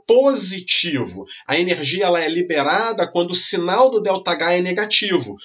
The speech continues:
Nós vamos estudar isso aí melhor na nossa aula de número dois, tá? Muito bem, vamos agora à letra B. H C L gasoso mais o hidróxido de cálcio,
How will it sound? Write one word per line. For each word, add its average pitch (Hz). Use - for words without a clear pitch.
Nós 185
vamos 247
estudar 175
isso 170
aí 170
melhor 202
na 175
nossa 185
aula 175
de 175
número 170
dois, 151
tá? 143
Muito 320
bem, 240
vamos 254
agora 233
à 233
letra 247
B. 202
H 113
C 127
L 113
gasoso 131
mais 156
o -
hidróxido 127
de 107
cálcio, 208